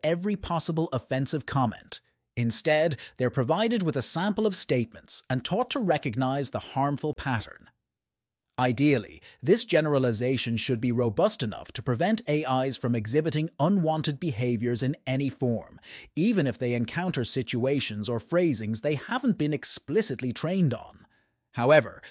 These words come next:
the research indicates that if we start with an A I programmed with a sleeper agent nature,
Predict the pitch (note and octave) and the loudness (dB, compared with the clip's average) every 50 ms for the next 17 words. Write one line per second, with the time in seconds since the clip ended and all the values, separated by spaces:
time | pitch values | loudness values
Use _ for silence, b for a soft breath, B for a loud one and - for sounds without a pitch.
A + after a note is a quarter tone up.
0 | B B B2+ B2+ C#3+ A3 C4+ - - A3 G3+ E3 - - D#3 D#3+ D#3 C3 - - | B B -2 0 2 2 2 2 2 2 2 0 0 0 0 0 0 0 -2 -6
1 | G#2+ - - - - - C3 B2 C3+ C3+ - C#3+ C3+ A#2+ - - - C3 F3+ G#3 | -10 -14 -12 -10 -8 -4 -2 -2 -2 -2 0 0 0 0 0 -2 0 0 0 0
2 | A3 - - D3 - C3 B2 - - C#3 C#3+ D3 D3 C3+ C3+ C#3 C3 A#2 F2 - | 0 -2 -4 -4 -2 -2 -2 -2 -2 0 2 2 4 4 4 4 2 0 -2 -6
3 | - - - - - F3+ G3+ F#3 E3+ F#3 G3 G#3 G#3 E3+ C3 C3+ A2+ A#2 - - | -10 -16 -6 2 4 4 4 4 4 0 0 0 0 -2 -2 -2 -4 -2 -4 -2
4 | - C3+ D#3+ G3+ G#3+ G#3 F#3+ - D3 C#3+ C#3 B2+ F3 F3+ - C3+ C3 C3+ B2 - | -2 -2 -2 0 0 0 0 2 2 0 0 0 -2 -2 -2 0 0 0 0 -2
5 | - - - - - - | -4 -8 -10 -12 -18 -20